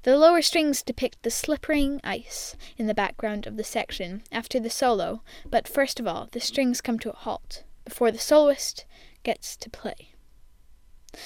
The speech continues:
This is such a cold and bitter but ear-catching moment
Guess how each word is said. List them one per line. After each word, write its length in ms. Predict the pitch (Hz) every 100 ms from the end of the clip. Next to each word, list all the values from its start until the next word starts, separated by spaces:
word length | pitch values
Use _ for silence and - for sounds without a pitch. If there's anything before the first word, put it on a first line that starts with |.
| - - - - -
This 460 | 359 370 - - -
is 160 | 277 254
such 380 | - 311 - 208
a 80 |
cold 460 | - - 294 294 -
and 240 | 196 214
bitter 380 | 233 233 254 220
but 220 | 214 220 -
ear-catching 640 | 294 294 - 214 - 233
moment 500 | 214 202 190 - -